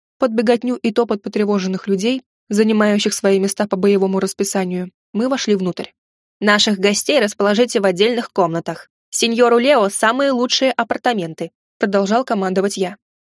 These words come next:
Из-под капюшона одного из самых высоких людей послышалось раздражённое ворчание. «Да, и кровать застелите так, чтобы позавидовал сам император», прикрикнул я на слуг.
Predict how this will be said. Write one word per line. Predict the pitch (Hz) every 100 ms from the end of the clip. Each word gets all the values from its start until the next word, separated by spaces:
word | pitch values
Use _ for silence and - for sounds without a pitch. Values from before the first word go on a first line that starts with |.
| -
Из-под | 277 - -
капюшона | 254 - 240 262 240
одного | 233 208 214 220
из | 226 240
самых | - 226 196 208
высоких | 202 202 196 202
людей | 196 233 262 - _ -
послышалось | 208 - 233 - 214 208
раздражённое | 202 196 190 208 226 220
ворчание. | 214 220 - 190 180 202 - _ _ _ -
«Да, | 190 254 254 - _ _
и | -
кровать | 233 262 269 311 226
застелите | 277 254 247 233
так, | 247 302 311
чтобы | - 220
позавидовал | 220 220 226 269 233 220
сам | 220 247
император», | 254 262 254 190 185 185 _ _ -
прикрикнул | 220 240 262 254 214
я | 190
на | 202
слуг. | - 185 -